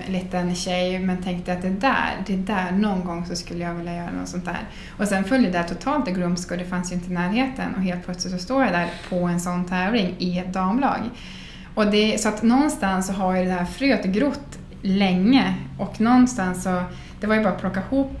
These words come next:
allting jag har och sen så, så tillsammans med andra få det möjligt. Så att, eh, det är ju egentligen ingen slump, även fast det kanske känns som det ibland. Så är det ju någon slags inre driv som strävar åt något håll.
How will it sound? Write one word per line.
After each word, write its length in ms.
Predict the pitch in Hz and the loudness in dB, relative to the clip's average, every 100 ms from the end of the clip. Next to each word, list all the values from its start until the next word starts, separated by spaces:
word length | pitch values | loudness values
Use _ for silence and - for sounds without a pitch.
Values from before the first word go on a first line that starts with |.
| - | -4
allting 440 | 190 180 180 180 | -2 -2 -2 -2
jag 100 | 175 | 0
har 280 | 202 277 196 | 4 4 4
och 80 | 180 | 0
sen 240 | 185 175 | -2 -2
så, 340 | 175 180 175 170 - - | -2 -2 -2 -2 -4 -10
så 800 | - - - 214 180 175 170 175 - - - - | -10 -12 -10 -6 -2 -2 -2 -4 -8 -14 -16 -8
tillsammans 600 | 196 180 220 220 180 175 | -6 0 2 2 0 -2
med 220 | 185 175 | -2 -2
andra 360 | 180 180 208 262 185 180 - | 0 0 0 0 0 -2 -6
få 160 | 180 175 | -2 0
det 80 | |
möjligt. 520 | 185 190 254 247 - - - - - - - | 0 2 2 2 -2 -12 -14 -14 -16 -16 -12
Så 120 | - | 0
att, 240 | 214 208 220 | 0 2 2
eh, 320 | 202 196 190 185 - - - - - - - - - - - - - - - - | 4 4 2 -2 -8 -14 -16 -16 -16 -16 -16 -16 -16 -16 -14 -14 -14 -14 -12 -4
det 180 | 208 233 208 | 4 6 6
är 20 | 220 | 6
ju 160 | 311 | 6
egentligen 380 | 226 185 185 190 | 6 4 2 0
ingen 260 | 185 180 180 | 0 0 -2
slump, 360 | - 170 175 - | -2 -2 -2 0
även 260 | 190 180 | -2 -2
fast 220 | 180 180 - | -2 -4 -6
det 60 | |
kanske 320 | 175 180 180 | -6 -4 -4
känns 300 | 180 262 330 - | 0 0 0 2
som 140 | 226 | 2
det 100 | - - | 2 -4
ibland. 300 | - - - - | -4 -6 -6 -8
Så 140 | - | -2
är 160 | 190 196 | 2 4
det 60 | |
ju 140 | 240 208 | 4 4
någon 240 | 185 180 | 2 0
slags 380 | 180 - 170 - | -4 -6 -8 -6
inre 300 | 185 185 180 | -4 -4 -4
driv 200 | 185 175 | -6 -6
som 160 | 175 175 | -4 -6
strävar 540 | - 196 185 190 269 | -6 -4 -2 0 0
åt 140 | 262 | 0
något 240 | - 185 - | -4 -8 -6
håll. 160 | 180 | -6